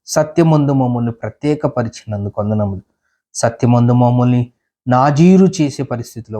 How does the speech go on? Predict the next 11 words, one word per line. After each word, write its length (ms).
ఉంచినందుకు 580
మీకు 160
వందనములు. 400
సత్యమందు 640
మేము 300
మిమ్మల్ని 340
సమర్పించుకునే 760
స్థితిలో 400
మమ్మల్ని 320
ఉంచిన 280
సత్యవంతుడా, 720